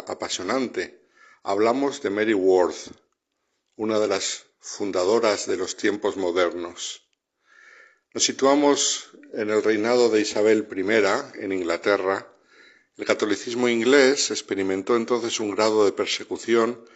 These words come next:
que estaba destinado a extirpar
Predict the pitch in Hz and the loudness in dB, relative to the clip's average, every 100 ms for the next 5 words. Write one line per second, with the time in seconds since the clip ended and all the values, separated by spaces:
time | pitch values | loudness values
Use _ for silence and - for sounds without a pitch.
0 | - - _ - 98 - 120 123 120 107 | -20 -20 _ -6 -4 0 2 4 4 4
1 | - 101 101 127 139 120 110 - - - | 0 -4 -2 2 2 2 -2 -16 -20 -10
2 | 98 95 95 98 123 - - - 90 - | -6 -4 -4 -4 -8 -8 -8 -2 -4 0
3 | 131 160 | 2 2